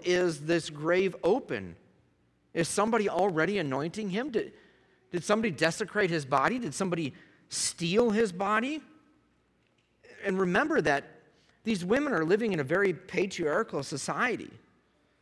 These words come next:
And they are having great risk if they were to go into that tomb and run into somebody that wants to,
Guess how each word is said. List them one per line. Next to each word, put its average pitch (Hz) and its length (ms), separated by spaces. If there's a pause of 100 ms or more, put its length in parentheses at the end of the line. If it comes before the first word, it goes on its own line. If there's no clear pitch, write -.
(380)
And 165 380
they 202 160
are 180 280
having 170 340
great 175 380
risk 170 540
if 160 120
they 165 120
were 160 180
to 156 120
go 151 300
into 170 240
that 143 220
tomb 202 260
and 135 180
run 139 180
into 170 200
somebody 135 400
that 120 160
wants 139 360
to, 127 400